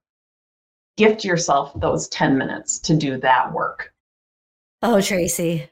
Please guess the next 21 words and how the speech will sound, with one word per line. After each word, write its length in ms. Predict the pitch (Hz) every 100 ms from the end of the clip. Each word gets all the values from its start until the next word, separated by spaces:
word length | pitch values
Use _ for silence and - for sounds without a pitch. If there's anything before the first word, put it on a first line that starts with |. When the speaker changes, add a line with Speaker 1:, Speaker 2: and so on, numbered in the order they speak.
| -
Speaker 2:
of 160 | 208 196
course, 360 | 208 175 180
that 200 | 185 165
was 220 | 180 170
amazing. 760 | 190 175 160 170 170 165 180 185
That 360 | 196 185 190 -
is, 460 | 208 190 180 - -
that's 280 | 185 185 -
awesome. 560 | 170 170 - 147 156 -
I 80 | 208
mean, 280 | 190 190 185
the 100 | 180
journaling 680 | 165 208 208 208 208 202 196
too 420 | 202 190 190 190
is, 180 | 185 185
in 160 | 175
itself 520 | 175 - 190 185 190
is 160 | 190 180
healing. 460 | 214 180 185 185 180
And 160 | 175
so 380 | - 175 160